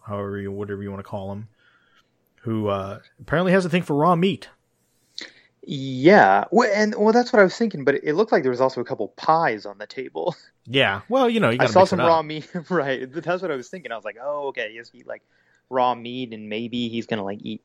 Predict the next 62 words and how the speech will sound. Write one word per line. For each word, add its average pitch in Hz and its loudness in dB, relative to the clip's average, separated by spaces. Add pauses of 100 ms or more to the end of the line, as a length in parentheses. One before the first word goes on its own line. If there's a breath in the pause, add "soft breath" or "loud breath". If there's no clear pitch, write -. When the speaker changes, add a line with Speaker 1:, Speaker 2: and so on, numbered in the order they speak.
(100)
Speaker 2:
people 220 2
at 220 4
some 208 4
point." 220 8
But 135 4
then 165 6
there 165 2
was 147 0
just, - -6
like, 185 2
a 175 0
couple 196 2
of 151 -2
pies 226 -2
he 120 -4
had 107 -2
eaten 113 -10
too, 180 6
and 107 2
I 110 2
was 113 2
like, 120 2
"Oh, 220 -6 (120)
okay." 160 6
<laughs> - -6
Speaker 1:
You 240 0
have 196 4
Speaker 2:
I - 6
Speaker 1:
all 180 8
Speaker 2:
don't - 6
Speaker 1:
that - -
Speaker 2:
know - -
if - -
that 165 6
was 156 -4
Speaker 1:
protein, 139 6
you 120 -4
gotta 127 4
have 131 2
a - 0
little 117 2
sugar 107 -2
to, 90 -8
to 90 -12 (100)
kinda 113 -8
Speaker 2:
Sure, 175 2
Speaker 1:
balance 175 -4
Speaker 2:
sure. 131 -2
Speaker 1:
it 120 -6
out. - -10
Speaker 2:
I 139 -2
didn't 139 -4
know 135 -4
if 120 -10
that 147 0
was, 131 -6
like, 120 -2
a 110 -4
little 107 -10
joke 165 -2
or 110 -4
w-, 107 -12